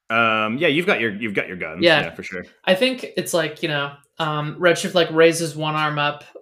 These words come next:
Speaker 2: Uh, you can, like, visibly see the, like, revolver chamber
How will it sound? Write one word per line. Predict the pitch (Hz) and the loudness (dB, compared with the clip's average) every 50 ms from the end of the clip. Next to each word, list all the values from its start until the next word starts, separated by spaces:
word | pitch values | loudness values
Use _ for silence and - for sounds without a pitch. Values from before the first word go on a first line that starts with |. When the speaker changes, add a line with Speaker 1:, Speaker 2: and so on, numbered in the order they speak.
| - | -2
Speaker 2:
Uh, | 151 151 147 147 147 147 151 156 | 0 0 2 2 2 2 0 0
you | 170 175 | 0 0
can, | 170 - 185 | 2 2 4
like, | 175 160 151 | 4 4 2
visibly | 151 147 165 165 165 170 156 165 165 151 | 4 4 4 4 4 2 4 4 4 4
see | 156 - - 156 151 151 151 151 156 - - - | 4 2 2 2 2 2 2 0 0 -2 -4 -6
the, | 151 156 151 151 151 147 147 147 | -4 -2 0 0 0 0 -2 -2
like, | 147 151 147 147 - | -2 -2 -2 -2 0
revolver | 160 151 147 147 139 143 147 147 156 143 | -2 0 2 2 2 2 2 2 0 -2
chamber | 135 - - 165 151 151 156 160 160 160 160 160 - - | 0 2 2 2 2 4 4 6 6 6 6 4 2 -2